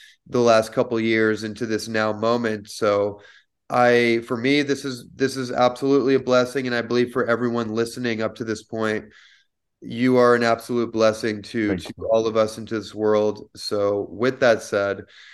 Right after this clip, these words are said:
Speaker 1: um, where can everybody find more about you, your books, any, your work, your
Speaker 2: Cool.
Speaker 1: courses, all of it?
Speaker 2: Yeah,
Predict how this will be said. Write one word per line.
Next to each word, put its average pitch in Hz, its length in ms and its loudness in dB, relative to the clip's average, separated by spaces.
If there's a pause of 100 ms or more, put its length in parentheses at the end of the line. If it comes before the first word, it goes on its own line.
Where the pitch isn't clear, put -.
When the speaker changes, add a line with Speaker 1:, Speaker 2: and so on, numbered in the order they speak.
(280)
Speaker 1:
um, 113 340 2
where 117 360 2
can 127 180 -2
everybody 117 440 0
find 110 500 -2
more 113 280 0
about 110 320 2
you, 117 240 0
your 110 200 -2
books, 113 580 -2
any, 113 300 -4
your 101 200 -6
work, 110 340 -2
your 104 100 -6
Speaker 2:
Cool. 87 200 -6
Speaker 1:
courses, 110 460 -12
all 110 220 -2
of 101 100 -6
it? 104 60 -6
Speaker 2:
Yeah, 143 520 10